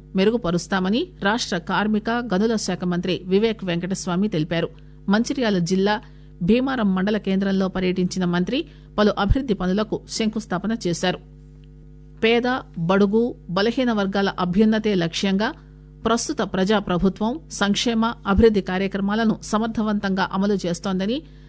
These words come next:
రాష్ట్ర పశుసంవర్ధక శాఖ మంత్రి వాకిటి శ్రీహరి అన్నారు. రంగారెడ్డి జిల్లా షాద్నగర్ నియోజకవర్గంలోని ఫారూక్ నగర్ మండలం అన్నారం గ్రామంలో నూతనంగా నిర్మించిన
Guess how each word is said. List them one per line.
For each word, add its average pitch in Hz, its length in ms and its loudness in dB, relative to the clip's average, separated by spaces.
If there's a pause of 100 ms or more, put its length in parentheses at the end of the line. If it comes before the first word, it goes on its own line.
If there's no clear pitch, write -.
(140)
రాష్ట్ర 214 360 2
పశుసంవర్ధక 190 760 0
శాఖ 180 280 -4
మంత్రి 185 420 0
వాకిటి 190 420 0
శ్రీహరి 180 460 0
అన్నారు. 170 300 0 (320)
రంగారెడ్డి 226 480 0
జిల్లా 196 360 2
షాద్నగర్ 208 640 -2
నియోజకవర్గంలోని 185 840 -2 (640)
ఫారూక్ 247 380 2
నగర్ 196 240 2
మండలం 180 380 2 (320)
అన్నారం 220 460 2
గ్రామంలో 185 460 2 (1000)
నూతనంగా 254 460 2
నిర్మించిన 190 540 2